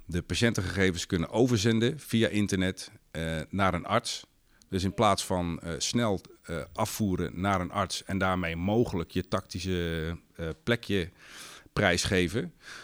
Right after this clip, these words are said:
of, eh, een marineschip laten omvaren omdat er een patiënt opgehaald moet worden, kunnen we gewoon nu de arts eigenlijk naar de patiënt toe halen en mee laten kijken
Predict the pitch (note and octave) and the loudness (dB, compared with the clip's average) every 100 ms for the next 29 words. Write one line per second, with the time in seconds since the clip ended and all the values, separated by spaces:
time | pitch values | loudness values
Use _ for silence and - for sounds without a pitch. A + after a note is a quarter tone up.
0 | - - F#2 F2+ - - - F2+ E2+ C#2+ | -20 -4 0 2 0 -10 -6 -4 -2 -4
1 | D2+ F#2 F2 F#2 F#2 F2 G2+ F#2 - G2 | -2 -2 -2 -2 -2 2 2 2 0 0
2 | - F#2+ F2+ - A2+ A2 - G2 F2+ F2 | 0 0 0 0 0 0 2 2 4 2
3 | F#2+ F#2 F2 E2+ F#2 - F#2+ - G#2+ - | -2 -2 -4 -6 -4 -2 -2 -2 -6 -4
4 | F#2+ F2 F2 D#2+ D#2+ F2+ - - _ _ | -2 0 -2 -6 -4 -4 -6 -14 _ _
5 | - G#2+ F#2+ F2+ - F2+ F2 G#2 G#2 A2 | -4 -2 0 -2 -2 -2 0 0 0 -4
6 | - G2 - G#2+ - - - _ - _ | -8 -6 -2 -4 -2 -6 -6 _ -20 _
7 | _ - - - A2 G2 F2 G2 G#2+ F2+ | _ -20 -10 -2 -2 -2 0 2 2 0
8 | - - A2+ - F2 E2+ E2+ A2 F#2+ F#2+ | -4 -2 -2 -2 -2 0 0 -2 -2 0
9 | G#2+ G#2+ E2+ - F2+ E2+ D#2+ E2+ | 2 2 0 -2 -2 -2 -4 -8